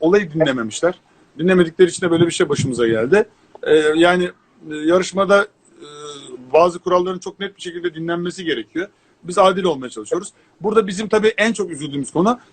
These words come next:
yarışmacıların biz adil olmamakla suçlaması. Yoksa konuyu bilmiyorum, etmiyorum, biz bunlara okeyiz.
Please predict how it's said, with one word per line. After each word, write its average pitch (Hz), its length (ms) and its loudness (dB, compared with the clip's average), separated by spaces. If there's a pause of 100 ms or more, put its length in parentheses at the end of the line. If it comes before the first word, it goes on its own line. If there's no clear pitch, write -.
(120)
yarışmacıların 196 640 2
biz 185 120 -2
adil 175 300 4
olmamakla 190 500 0
suçlaması. 151 580 -4
Yoksa 185 400 0 (320)
konuyu 226 420 2
bilmiyorum, 208 600 2
etmiyorum, 208 600 -2
biz 175 140 -6
bunlara 185 260 2
okeyiz. 156 500 -6